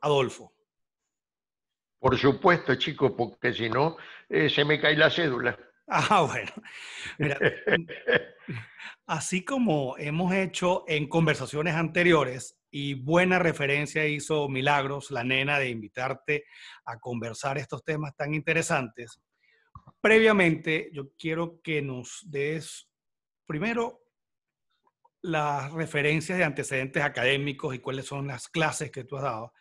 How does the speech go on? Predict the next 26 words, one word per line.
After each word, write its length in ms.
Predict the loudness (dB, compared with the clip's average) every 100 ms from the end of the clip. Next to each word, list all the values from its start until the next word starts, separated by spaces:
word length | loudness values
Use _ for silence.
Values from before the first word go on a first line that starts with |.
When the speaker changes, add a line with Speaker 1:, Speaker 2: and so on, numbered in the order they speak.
| _ -20 -20 -20 _ _
Speaker 1:
Y 140 | -4
segundo, 800 | -2 -2 0 0 0 0 -2 -6 _ _ _ _ _ _ _
cómo 400 | 0 2 2 0
pretendemos 680 | -6 -4 -4 -4 -2 0 0
llevar 520 | 2 2 0 -2 -6
esta 340 | -4 -4 -2 -2
conversación 600 | 0 -2 -2 -4 -2 -2
en 80 | -2
cuanto 420 | -2 -4 -4 -6
al 180 | -6 -4
tiempo, 600 | 0 0 0 -8 -20 -16
porque 220 | -8 -2
no 100 | -2
queremos 300 | 2 4 4
que 100 | 2
se 140 | 0 0
convierta 640 | -2 0 -2 0 -2 -2 -6 -20 -12
en 180 | -6 -2
una 260 | 0 -2 -2
clase 440 | -2 -2 -2 -4
cuadriculada, 1000 | -2 0 0 -4 -4 0 0 0 -2 -4 -10 -20 -20 _
eh, 220 | -10 -10 -10
totalmente 600 | -10 -4 -4 -4 -4 -2
acartonada 720 | -2 -2 -4 -2 0 2 4
de 100 | 4
derecho. 540 | 4 0 0 -4